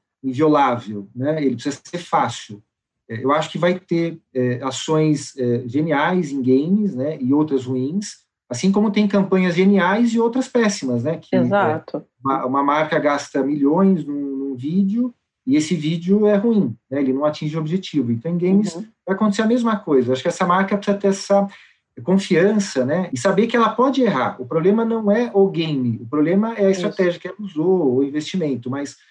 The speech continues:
Speaker 1: é, o game, o conteúdo, esse mercado, as marcas precisam descobrir como fazer isso. O, a questão do advergame, eu acho que, é, eu, eu não tive essa, é, visão, né? Porque eu sempre vi, é, cases ótimos, excelentes,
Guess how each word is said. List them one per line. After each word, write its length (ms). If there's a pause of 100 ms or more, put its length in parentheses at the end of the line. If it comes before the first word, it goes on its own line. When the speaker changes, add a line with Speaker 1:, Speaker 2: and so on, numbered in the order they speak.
(260)
Speaker 1:
é, 80
o 120
game, 440
o 80
conteúdo, 680
esse 180
mercado, 760 (200)
as 100
marcas 280
precisam 180
descobrir 640
como 320
fazer 280
isso. 460 (140)
O, 160
a 100
questão 340
do 60
advergame, 760
eu 120
acho 260
que, 220 (400)
é, 160
eu, 360
eu 140
não 100
tive 220
essa, 720
é, 120
visão, 600
né? 140
Porque 420 (200)
eu 80
sempre 360
vi, 480
é, 120
cases 580
ótimos, 460
excelentes, 760